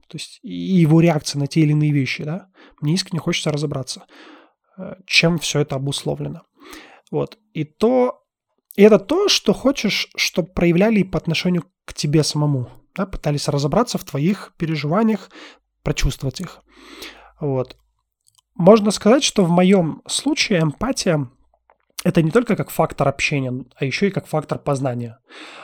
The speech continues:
А, вот удивительно, но феномен эмпатии изначально возник в рамках философии, а не психологии.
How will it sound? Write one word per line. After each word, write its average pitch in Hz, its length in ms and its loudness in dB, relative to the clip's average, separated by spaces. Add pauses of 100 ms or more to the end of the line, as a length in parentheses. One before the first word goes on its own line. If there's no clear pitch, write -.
(380)
А, 139 720 -4
вот 147 160 -2
удивительно, 175 440 2
но 156 420 0 (640)
феномен 156 480 4
эмпатии 214 340 0
изначально 175 420 2
возник 147 300 2
в - 20 -10
рамках 160 280 -4
философии, 160 500 -2
а 135 40 0
не 139 100 -2
психологии. 143 640 -2